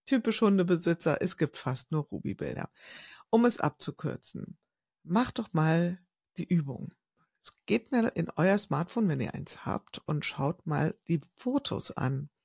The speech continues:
Scrollt die sehr klein, so dass ihr sie gerade noch so ein bisschen erahnen könnt, was drauf ist, und schaut mal, gibt es sowas wie eine Headline, wie ein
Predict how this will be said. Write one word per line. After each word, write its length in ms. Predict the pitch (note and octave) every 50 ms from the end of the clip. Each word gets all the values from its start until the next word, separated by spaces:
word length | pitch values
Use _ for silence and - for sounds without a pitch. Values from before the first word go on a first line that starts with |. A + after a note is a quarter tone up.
| - - - - - -
Scrollt 460 | - - - - G#3 A3+ C4 C#4+ C#4
die 220 | B3+ A#3+ A#3 A3 G3+
sehr 240 | G#3+ B3+ C#4+ D#4+
klein, 540 | D#4+ D#4+ - - G#3 F#3 E3+ E3+ F3 E3+ D3+
so 100 | - F3+
dass 180 | E3+ - F3 -
ihr 100 | G3+ F#3+
sie 120 | G3 F#3
gerade 500 | F#3+ - - - D3+ - A#3 C#4 C#4+ C#4+
noch 160 | A#3+ G3+ G3
so 100 | G3 -
ein 80 | G3+ F3+
bisschen 320 | G3 B3 B3 - C4+ A3
erahnen 420 | G3 F3 - - - G3+ B3 C4 A#3+
könnt, 300 | - - D#3+ E3 F3 -
was 160 | E3 D#3+ -
drauf 400 | - - - D#3 - A#3+ - -
ist, 300 | - - A3 C4+ - -
und 180 | - - F#3 F3+
schaut 380 | - - G3 A3+ C4 - -
mal, 320 | E3 D#3+ E3 E3+ G3 A#3 - - - - - - - - - - _ _ _
gibt 240 | - - - - -
es 140 | - G3+ -
sowas 480 | - D3+ C#3 C3 A#2+ A#2+ C3+ - - -
wie 200 | C3+ C3 - - -
eine 320 | - A#2 B2 B2 B2 B2+
Headline, 720 | B2 B2 - - D#3 G#3+ - - E3 A#2+ G#2+ B2 C3 B2+
wie 200 | D3 C#3 - -
ein 320 | - C3 C3+ C3+ D3 D#3+